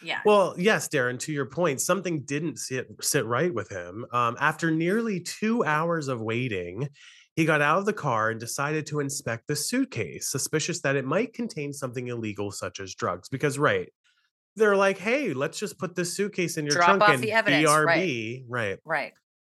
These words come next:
Speaker 2: Well, when he saw, what he saw when he looked in the trunk undoubtedly made him wish that he,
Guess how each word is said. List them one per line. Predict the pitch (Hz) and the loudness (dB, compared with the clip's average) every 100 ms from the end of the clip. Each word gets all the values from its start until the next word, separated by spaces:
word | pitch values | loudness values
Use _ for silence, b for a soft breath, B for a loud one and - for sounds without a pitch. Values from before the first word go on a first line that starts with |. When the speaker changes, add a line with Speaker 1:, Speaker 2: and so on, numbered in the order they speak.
| _ | _
Speaker 2:
Well, | 143 156 147 143 123 | 2 4 6 2 2
when | 147 151 | -2 0
he | 165 | -4
saw, | - 190 196 190 | -2 2 2 0
what | - 139 156 180 | -4 0 0 0
he | - 175 | -2 -4
saw | - 190 220 127 117 | 0 2 2 0 -2
when | 104 131 | -6 -8
he | 123 123 131 127 | -8 -6 -4 0
looked | 143 180 | 0 0
in | 160 | -2
the | 117 | -2
trunk | - 113 104 95 | -4 -6 -6 -4
undoubtedly | 117 139 120 139 151 180 156 127 | -4 -2 -2 0 2 0 -2 -4
made | 117 120 117 | -4 -6 -8
him | 123 | -10
wish | 104 92 - - | -8 -10 -12 -14
that | - | -14
he, | - 117 107 104 101 - | -12 -10 -8 -8 -10 -14